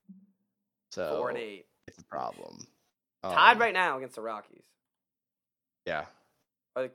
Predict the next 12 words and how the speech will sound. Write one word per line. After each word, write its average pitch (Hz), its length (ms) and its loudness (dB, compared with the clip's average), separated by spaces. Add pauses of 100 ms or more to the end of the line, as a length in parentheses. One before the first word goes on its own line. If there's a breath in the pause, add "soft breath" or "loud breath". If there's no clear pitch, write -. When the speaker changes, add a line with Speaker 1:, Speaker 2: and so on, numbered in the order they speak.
Speaker 2:
Ro-, - 120 -14
Speaker 1:
Uh, 50 400 -14
Speaker 2:
I 143 80 -2
think 190 140 -8
the 131 80 -4
Rockies 180 340 -4
supposed 151 260 -4
to 131 40 -20
be, 135 100 -10
like, 117 180 -10
bad, 107 300 -16
though. 123 220 -14